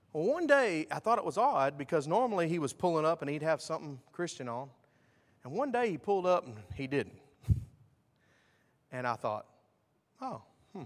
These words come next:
And then about a week later, he was saying, "Have you heard this song from so-and-so? Man, that's a good song." And I was like, "Yeah,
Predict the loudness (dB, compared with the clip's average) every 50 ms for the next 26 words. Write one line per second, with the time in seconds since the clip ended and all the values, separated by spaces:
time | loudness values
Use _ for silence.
0 | -14 _ _ _ _ _ _ _ _ _ _ _ _ _ _ _ _ -20 _ -6
1 | -4 -2 0 0 2 2 0 0 -4 -8 -12 _ -6 -4 4 6 6 6 6 6
2 | 2 -2 -2 2 2 4 4 4 2 2 -2 -2 -6 -14 _ _ _ _ _ _
3 | _ _ -8 -6 -6 -6 -6 -8 -8 -6 -8 -6 -6 -6 -8 -8 -8 -10 -10 -8
4 | -6 -8 -8 -8 -6 -6 -4 -4 -4 -4 -6 -8 -10 -10 -10 -10 -10 -10 -10 -10
5 | -10 -10 -10 -8 -8 -8 -8 -10 -10 -4 -4 -4 -4 -2 -6 -6 -6 -6 -8 -10
6 | -14 -16 -18 -18 -18 -16 -18 -18 -20 -20 _ _ _ _ _ _ _ -12 -10 -8
7 | -8 -8